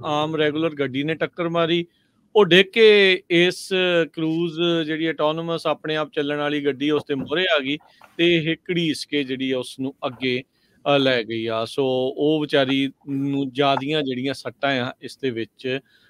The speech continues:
ਲੱਗ ਚੁੱਕੀਆਂ ਆ। ਸੋ ਜਿੱਥੇ ਇੱਕ ਪਾਸੇ ਇਹ ਜ਼ਰੂਰ ਗੱਲ ਆ ਵੀ ਆਟੋਨੋਮਸ, ਅ, ਜਿਹੜੀਆਂ ਗੱਡੀਆਂ ਆ ਉਹ ਮਾਰਕੀਟ ਦੇ ਵਿੱਚ ਆ ਰਹੀਆਂ ਆ, ਦੂਜੇ ਪਾਸੇ ਉਹ ਪੂਰੀ ਤਰ੍ਹਾਂ ਕਾਰਗਰ ਆ ਕਿ ਨਹੀਂ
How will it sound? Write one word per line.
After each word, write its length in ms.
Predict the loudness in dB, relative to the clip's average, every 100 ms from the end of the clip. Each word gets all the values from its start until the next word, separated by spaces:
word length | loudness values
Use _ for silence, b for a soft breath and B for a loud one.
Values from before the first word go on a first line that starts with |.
| b 2
ਲੱਗ 260 | 4 4
ਚੁੱਕੀਆਂ 640 | 2 -6 -4 2 4 4 0
ਆ। 40 | b b -6
ਸੋ 460 | 2 4 4 2 -2 _ -2
ਜਿੱਥੇ 380 | -2 8 8
ਇੱਕ 160 | 8 6
ਪਾਸੇ 560 | 6 6 6 4 2 2
ਇਹ 180 | 4 4
ਜ਼ਰੂਰ 420 | 2 0 0 -2
ਗੱਲ 300 | 4 6 6
ਆ 120 | 2 -2 _ -2
ਵੀ 140 | 2
ਆਟੋਨੋਮਸ, 840 | 2 2 2 0 0 -2 -4 -4
ਅ, 680 | 0 0 0 -2 0 2 2
ਜਿਹੜੀਆਂ 340 | 0 0 0 0
ਗੱਡੀਆਂ 640 | -2 -4 0 2 4 2
ਆ 40 | 0 _ _ _ 2
ਉਹ 120 | 4
ਮਾਰਕੀਟ 520 | 6 4 2 -8 -4
ਦੇ 140 | -2
ਵਿੱਚ 360 | 0 -2 -2 -8 -10 -4
ਆ 200 | 2 2
ਰਹੀਆਂ 480 | 2 -2 0 0 0
ਆ, 40 | -4 _ _ -6
ਦੂਜੇ 260 | -4 2 2
ਪਾਸੇ 500 | 2 0 0 -2 -2 _ 2
ਉਹ 200 | 2 2
ਪੂਰੀ 420 | -4 -2 0 2
ਤਰ੍ਹਾਂ 280 | 2 2 2
ਕਾਰਗਰ 480 | 4 4 4 0
ਆ 100 | 0
ਕਿ 160 | -2 -4
ਨਹੀਂ 280 | -2 -2